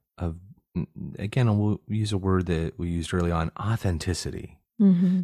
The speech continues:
Speaker 1: That's you actually just showing up authentically. This
Speaker 2: Yeah.
Speaker 1: is me. N-, and,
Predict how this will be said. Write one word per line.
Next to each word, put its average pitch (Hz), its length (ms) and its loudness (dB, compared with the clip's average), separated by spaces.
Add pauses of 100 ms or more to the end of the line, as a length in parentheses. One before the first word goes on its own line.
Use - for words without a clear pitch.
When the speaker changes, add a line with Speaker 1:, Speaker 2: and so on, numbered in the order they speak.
Speaker 1:
That's 113 240 2
you 135 400 6
actually 104 360 0
just 85 200 -4
showing 90 400 0
up 80 280 -4 (200)
authentically. 90 920 -2
This 117 200 2
Speaker 2:
Yeah. 139 60 4
Speaker 1:
is 113 120 0
me. 87 540 -2 (760)
N-, 107 120 -4 (100)
and, 127 540 0